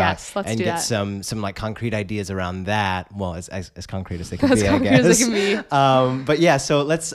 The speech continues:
Speaker 2: talk about, uh, lucid dreams. What,
Speaker 1: Mm-hmm.
Speaker 2: can you tell me about the first time you had a lucid dream?
Speaker 1: Yeah, I mean, I don't remember the specific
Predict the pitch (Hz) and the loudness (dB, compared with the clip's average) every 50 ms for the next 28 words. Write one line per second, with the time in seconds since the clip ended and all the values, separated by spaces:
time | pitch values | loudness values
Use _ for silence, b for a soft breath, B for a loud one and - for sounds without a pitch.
0 | - - 160 160 147 151 143 135 135 139 127 120 117 127 139 180 185 - 202 175 | -8 -4 -4 -2 0 2 2 2 2 0 -2 -4 -2 2 2 2 2 2 0 -2
1 | 127 117 135 131 110 92 85 90 98 120 - 247 262 254 143 151 165 165 - 180 | -2 0 -2 0 0 -2 -4 -4 0 2 4 6 6 6 4 4 2 2 2 2
2 | 180 175 175 151 156 151 143 - 123 127 123 - 139 131 - - 139 139 143 143 | 2 2 2 2 2 2 2 0 -4 -6 -4 -2 -2 -4 -2 -2 -2 -2 -2 -2
3 | 139 143 139 143 139 - 147 127 147 147 196 226 - _ _ _ B B B B | -2 -2 -4 -4 -4 -6 -6 -6 -6 -6 -6 -8 -12 _ _ _ B B B B
4 | B B B B B B _ _ - 202 214 262 349 415 440 392 285 - 240 285 | B B B B B B _ _ -6 -4 -2 -2 -2 0 0 0 0 0 -2 -2
5 | 302 302 269 - _ _ _ - 226 285 359 392 392 381 359 330 330 269 277 - | -2 -4 -4 -6 _ _ _ -4 -2 0 0 0 0 -2 -2 -2 -2 -2 -2 -4
6 | - - - - - 247 226 - - - 240 254 - - 302 262 247 - - | -4 -8 -10 -8 -8 -8 -8 -6 -4 -2 -2 -2 -2 0 0 0 0 -2 -8